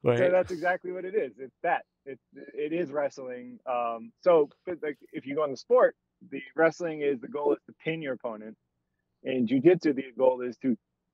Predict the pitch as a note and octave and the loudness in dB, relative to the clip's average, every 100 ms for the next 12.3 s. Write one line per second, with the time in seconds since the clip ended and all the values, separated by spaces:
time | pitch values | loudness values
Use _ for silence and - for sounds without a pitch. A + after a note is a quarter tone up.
0 | _ _ - F3 D3+ A#2+ G#2+ A#2 G#2+ G#2 | _ _ 4 6 6 2 -2 -8 -10 -14
1 | A2+ A2+ B2 C3 C#3 C#3 C3 A2+ - D#3 | -12 -6 -4 -2 -2 -2 -2 -2 2 2
2 | D3 C#3+ C#3 C#3 C3 B2 B2+ A#2+ A2+ - | 2 -4 -6 -4 -2 -2 -2 -4 -8 -10
3 | A#2 B2 - _ _ A#2 G#2+ G#2 A#2+ - | -6 -4 -4 _ _ 0 0 0 -4 -8
4 | - D3 D#3 G2+ D3+ C3+ B2 - C#3 C3+ | -2 2 4 6 4 0 -4 2 2 2
5 | C#3 C3+ C3+ B2+ B2 C3 B2 C#3 A#2+ A2 | -4 -4 -6 -8 -10 -8 -8 -4 -2 -2
6 | G#2+ _ _ _ _ _ _ - A2+ A2+ | -4 _ _ _ _ _ _ -2 2 2
7 | A2 G#2 G#2 _ _ C3+ A#2+ D3 C#3 B2+ | 0 -4 -10 _ _ 0 2 0 0 0
8 | C3+ C#3+ C#3 C3+ C#3 C3+ _ _ _ _ | 0 0 -2 -2 -2 -6 _ _ _ _
9 | C#3 A#2 A2+ C3+ C3+ A#2 _ C3 A#2+ C3 | -4 -2 -2 -4 -6 -10 _ -4 -2 -2
10 | B2+ B2+ A#2+ - A#2+ A2+ G#2+ G#2 - G#2 | -2 -2 -8 -6 -6 -4 -8 -10 -12 -8
11 | A#2+ A#2 G#2 F#2 F2 _ - - C3 A#2 | -2 0 -2 -6 -12 _ -12 -2 0 0
12 | D3 G#2+ | -2 -4